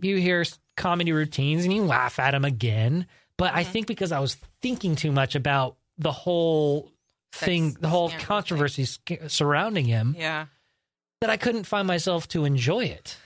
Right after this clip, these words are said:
Speaker 1: It was
Speaker 2: Yeah,
Speaker 1: weird.
Speaker 2: I don't know. It's, <sighs> like, so Harvey, I feel like, so I was having this conversation with the old man. Harvey Weinstein is, like, at one,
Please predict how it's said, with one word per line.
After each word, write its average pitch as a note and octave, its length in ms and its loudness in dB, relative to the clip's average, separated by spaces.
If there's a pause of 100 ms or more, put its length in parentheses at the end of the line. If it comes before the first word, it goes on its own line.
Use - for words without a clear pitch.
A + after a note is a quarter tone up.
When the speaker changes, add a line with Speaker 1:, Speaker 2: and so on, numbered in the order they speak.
(120)
Speaker 1:
It A#3 100 -4
was G#3+ 140 0
Speaker 2:
Yeah, A#3+ 100 0
Speaker 1:
weird. C4 520 0
Speaker 2:
I C4+ 100 -8
don't F#4 220 -10
know. E4 500 -2
It's, - 160 -14 (160)
<sighs> - 160 -16
like, B3+ 220 -4 (300)
so G#3+ 500 -4 (180)
Harvey, D4+ 380 -4 (580)
I B3 80 0
feel G4+ 180 -2
like, F4+ 280 -2 (120)
so - 160 -6
I B3+ 60 -2
was B3 100 -6
having A3 240 -6
this F3+ 160 -6
conversation D#3 600 -8
with D3 80 -14
the D#3 80 -14
old C#3+ 160 -6
man. D3 180 -6 (1300)
Harvey F#4+ 360 0
Weinstein A3+ 520 -4
is, E3 180 -12
like, E3 180 -4 (140)
at E3 180 0
one, F3 760 -4